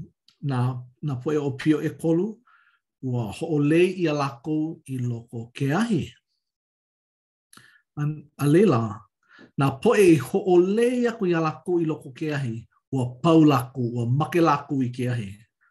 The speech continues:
ʻO ia nō ka ʻōwelawela, ka wela, ka, ka, ka wela nui o ke ia ahi.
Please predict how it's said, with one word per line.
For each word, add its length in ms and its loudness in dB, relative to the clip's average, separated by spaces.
ʻO 140 0
ia 100 4
nō 180 2
ka 160 -4
ʻōwelawela, 680 -2
ka 180 -8
wela, 280 -2
ka, 120 -12
ka, 120 -2
ka 140 -4
wela 240 4
nui 240 4
o 180 -6
ke 140 -2
ia 260 0
ahi. 280 -8